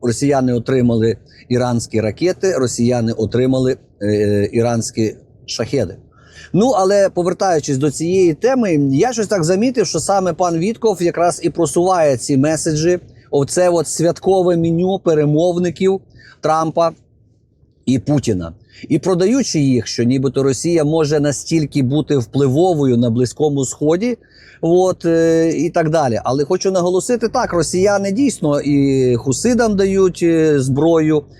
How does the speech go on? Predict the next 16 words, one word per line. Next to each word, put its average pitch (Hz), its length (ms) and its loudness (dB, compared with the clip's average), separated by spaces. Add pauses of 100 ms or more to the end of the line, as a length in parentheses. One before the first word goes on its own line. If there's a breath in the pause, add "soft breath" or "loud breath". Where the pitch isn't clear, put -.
(140 loud breath)
єменським 147 580 0
хусидам, 139 600 0 (340 loud breath)
от, 143 300 0
і, 147 180 0 (280)
як 123 300 0
то 127 80 -6
кажуть, 127 320 -2
своїм 143 360 0
іншим, 190 540 0
там, 123 240 0
е, 113 200 0
Хамазу, 165 720 0
Хезболі 151 680 0
і 151 60 -2
так 139 180 -2
далі. 202 320 0